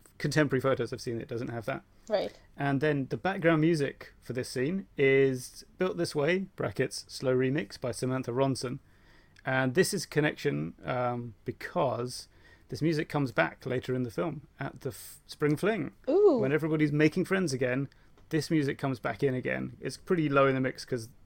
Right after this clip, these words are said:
Speaker 1: there's lots of chatter over the top.
Speaker 2: Right.
Speaker 1: But it is the same song. I wonder what that signifies, if anything. Or they just had already paid for the rights to the song and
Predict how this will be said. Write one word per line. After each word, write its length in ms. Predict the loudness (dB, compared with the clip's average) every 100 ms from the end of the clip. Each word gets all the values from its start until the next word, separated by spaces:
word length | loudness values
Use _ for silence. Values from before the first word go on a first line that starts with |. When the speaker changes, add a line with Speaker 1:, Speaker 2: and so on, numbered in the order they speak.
| -20 -20 -12
Speaker 1:
there's 240 | -8 -6
lots 160 | -6 -8
of 60 |
chatter 300 | -6 -6 -2
over 140 | -4 -4
the 100 | -6
top. 200 | -6 -2
Speaker 2:
Right. 320 | 2 2 0 -8 -20 -6
Speaker 1:
But 80 | -4
it 100 | 0
is 140 | -2
the 100 | -2
same 260 | -2 -2 -2
song. 360 | -2 -4 -6 -12 _ -20 -12
I 60 |
wonder 580 | -8 -6 -4 -2 2 2
what 280 | 2 -2 -4
that 240 | -4 -6
signifies, 1500 | -10 -6 -6 -4 -8 -8 -10 -20 -16 -6 -4 -2 -4 -4 -4
if 140 | -2 0
anything. 400 | 0 0 0 2
Or 180 | 4
they 140 | 6 6
just 400 | 4 -4 -10 -20 -20 -20 -6
had 140 | 0
already 200 | 2 2
paid 200 | 2 0
for 60 | 0
the 80 | 0
rights 220 | 0 0
to 80 | -6
the 100 | -4
song 320 | -4 -4 -8 -12 -12 -6
and 280 | -6 -6